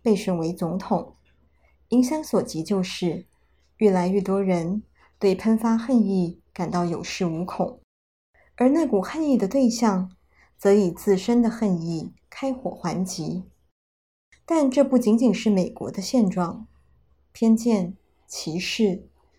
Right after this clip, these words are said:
贬低特定团体的想法存在于每一个时代。网络只不过是最快速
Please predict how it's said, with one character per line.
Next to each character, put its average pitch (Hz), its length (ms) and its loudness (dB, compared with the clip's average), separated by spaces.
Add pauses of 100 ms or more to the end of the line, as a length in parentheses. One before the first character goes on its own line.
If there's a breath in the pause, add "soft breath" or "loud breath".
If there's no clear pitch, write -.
(180)
贬 180 180 2
低 202 160 2
特 226 200 0
定 220 180 4
团 190 260 -4
体 220 140 0
的 170 80 0
想 180 320 -4
法 - 400 -4
存 180 240 -6
在 214 160 0
于 180 140 -2
每 196 160 0
一 - 180 -10
个 - 80 -8
时 - 260 -10
代。 185 340 -6 (800)
网 185 260 0
络 220 420 4
只 - 140 -6
不 175 140 -6
过 220 160 2
是 208 180 0
最 226 160 2
快 247 260 -2
速 208 440 -2